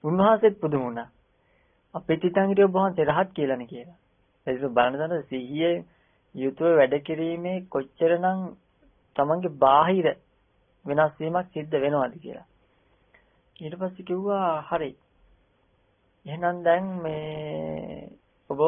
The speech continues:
ඔබ වහන්සේලා ටිකක් එළියට යන්න කිව්වා. එළියට ගිහිල්ලා විනාඩි දහයයි ස්වාමීන් වහන්සේ. කිව්වා, "ආයි මා දැන් මගේ වැඩ ඉවරයි එන්නේ" කිව්වා. කිව්වා, "මම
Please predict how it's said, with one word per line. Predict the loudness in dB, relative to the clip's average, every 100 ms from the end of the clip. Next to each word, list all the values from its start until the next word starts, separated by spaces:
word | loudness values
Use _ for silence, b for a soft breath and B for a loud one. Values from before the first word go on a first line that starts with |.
| 2 0
ඔබ | -2
වහන්සේලා | 0 2 0 -2 -2 0 2 2 0 -8 _ _ _ _ _ _ -2
ටිකක් | 2 2 4
එළියට | 4 4
යන්න | 2 0
කිව්වා. | -4 -10 -16 -20 _ _ _ _ _ _ _ _ _ _ _ _ _
එළියට | -2 0 0
ගිහිල්ලා | -2 -6 -4 -4
විනාඩි | -6 -8 -8
දහයයි | -8 -8 -10
ස්වාමීන් | -12 -16 -16
වහන්සේ. | -20 -20 -20 _ _ _ _ _ _ _ _ _ _
කිව්වා, | -14 -10 -10 -12 -16 _ _ _ 2
"ආයි | 4 2 -6 _ _ -12
මා | -6 -4 -2
දැන් | -2 -2 -6
මගේ | -4 -2 0 2
වැඩ | 2
ඉවරයි | 0 0 0
එන්නේ" | -2 -8
කිව්වා. | -10 -14 -18 _ _ _ _ _ _ _ -8
කිව්වා, | -6 -2
"මම | 2